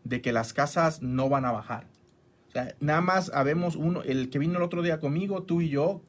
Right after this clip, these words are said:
que, que decimos que las casas van a bajar. Todos los demás dicen que no.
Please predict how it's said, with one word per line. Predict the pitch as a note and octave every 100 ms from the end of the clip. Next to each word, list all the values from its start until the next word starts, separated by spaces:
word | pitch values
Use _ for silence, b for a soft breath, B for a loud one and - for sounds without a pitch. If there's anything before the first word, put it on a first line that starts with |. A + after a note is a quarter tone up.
| -
que, | - b b b b -
que | C3+
decimos | B2+ D#3 D#3+ D#3+
que | C3
las | A2
casas | - D3 D3
van | C3 B2
a |
bajar. | A2 B2+ -
Todos | D#3 F#3+
los | F#3
demás | D3+ D3+
dicen | D#3+ D#3+ D#3
que | C3
no. | A2+ A2+